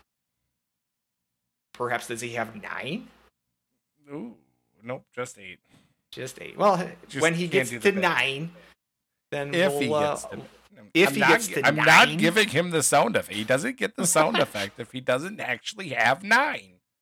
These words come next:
Speaker 1: It's too bad. It's too bad
Speaker 2: Them's
Speaker 1: that
Speaker 2: the
Speaker 1: eight
Speaker 2: rules.
Speaker 1: Eight just doesn't sound cool. You can't really do
Speaker 2: No,
Speaker 1: much.
Speaker 2: it doesn't.
Speaker 1: Eight, eight, especially with our Minnesota accent.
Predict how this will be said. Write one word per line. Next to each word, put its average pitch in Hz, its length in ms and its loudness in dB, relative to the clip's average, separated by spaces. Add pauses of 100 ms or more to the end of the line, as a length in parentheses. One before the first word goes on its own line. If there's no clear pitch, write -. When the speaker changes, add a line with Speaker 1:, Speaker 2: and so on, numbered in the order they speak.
(720)
Speaker 1:
It's - 160 -16
too 202 160 -6
bad. 165 300 8
It's - 260 -10
too 190 160 -4
bad 190 260 8
Speaker 2:
Them's 156 320 6
Speaker 1:
that 196 60 -6
Speaker 2:
the 151 80 4
Speaker 1:
eight 214 300 6
Speaker 2:
rules. - 480 0 (400)
Speaker 1:
Eight 180 560 0
just - 240 -8
doesn't 170 320 2
sound 151 520 -2
cool. 82 320 -10
You 104 80 -16
can't 143 220 -12
really 139 160 -6
do 175 100 -8
Speaker 2:
No, 233 60 -8
Speaker 1:
much. - 120 -6
Speaker 2:
it - 40 -8
doesn't. 98 160 -14
Speaker 1:
Eight, 170 760 4 (240)
eight, 156 420 -2
especially 139 420 -8
with 135 200 -8
our 127 140 -4
Minnesota 123 500 -8
accent. 104 560 -10